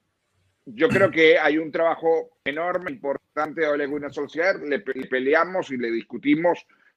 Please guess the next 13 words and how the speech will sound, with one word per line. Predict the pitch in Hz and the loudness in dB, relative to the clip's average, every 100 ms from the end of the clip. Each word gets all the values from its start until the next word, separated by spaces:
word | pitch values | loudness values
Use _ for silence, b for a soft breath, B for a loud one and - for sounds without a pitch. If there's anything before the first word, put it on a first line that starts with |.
| - | 0
cuando | 135 139 135 123 | 4 4 4 4
quedó | 135 | 6
eliminado | 143 156 143 139 151 | 6 4 2 0 -2
en | |
Champions | 143 156 156 139 160 156 - - | 0 2 2 2 2 2 -6 -4
un | 139 | -2
equipo | 143 139 135 | 0 0 0
tan | 131 | 0
grande, | 131 143 147 151 | 2 0 2 0
con, | 135 127 120 | 0 -4 -6
con | 123 113 | -6 -2
tanta | 131 123 | -2 0
historia, | 139 - 156 160 170 | -2 4 6 8 6